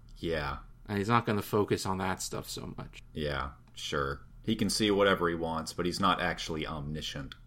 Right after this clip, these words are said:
Speaker 2: Right. Uh, next question.
Speaker 1: Mm-hmm.
Speaker 2: From the Rhetoric Acrobat. How weird did all the Odin shit feel for you? And she follows up, I mean, I guess for me there was a tonal whiplash, and that felt like there were two Odins.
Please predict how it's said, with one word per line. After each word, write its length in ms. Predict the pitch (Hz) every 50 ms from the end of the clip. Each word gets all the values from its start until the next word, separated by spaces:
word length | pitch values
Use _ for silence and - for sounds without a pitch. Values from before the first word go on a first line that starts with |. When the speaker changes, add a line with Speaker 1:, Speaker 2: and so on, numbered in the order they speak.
| - - -
Speaker 2:
Right. 400 | - 113 117 110 95 95 92 - - - - - - -
Uh, 560 | 101 98 95 95 95 92 92 92 92 92 90 - - - - - - -
next 220 | 90 95 - -
question. 540 | - 110 104 95 - - 110 110 117 123 123 - - - - - -
Speaker 1:
Mm-hmm. 280 | - 76 80 78 78 78 - - - -
Speaker 2:
From 200 | - - 120 117
the 100 | 113 110
Rhetoric 380 | 110 123 120 117 110 101 - -
Acrobat. 600 | 104 104 - - 92 85 - - - - - - - -
How 300 | - - - - 143 170
weird 360 | 165 147 151 160 156 160 151
did 140 | 139 139 117
all 220 | - 117 123 127 110
the 200 | 110 107 - -
Odin 360 | 101 104 107 98 95 95 92
shit 320 | - - - 101 90 -
feel 240 | - - 98 92 92
for 180 | - - 98 92
you? 400 | 92 92 92 - - - - - - - - - -
And 140 | - 98 -
she 120 | - 101
follows 440 | - - 113 110 104 104 104 95 104
up, 260 | 104 101 98 - - - -
I 120 | 104 104
mean, 160 | 117 127 131 131
I 60 | 127
guess 240 | - 160 175 - -
for 120 | - 139
me 200 | 120 123 127 123
there 120 | 110 110 110
was 120 | 107 101
a 60 | 101
tonal 440 | - - - - 127 131 135 131 110 92
whiplash, 720 | 104 107 107 - - 92 92 - - - - - - - - - - - -
and 80 | - 107
that 140 | 110 107 98
felt 200 | - - 123 113
like 160 | 101 107 98 -
there 140 | 113 104
were 100 | 104 104
two 400 | - - - - 135 123 123 - -
Odins. 600 | - 87 - - - - - - - - -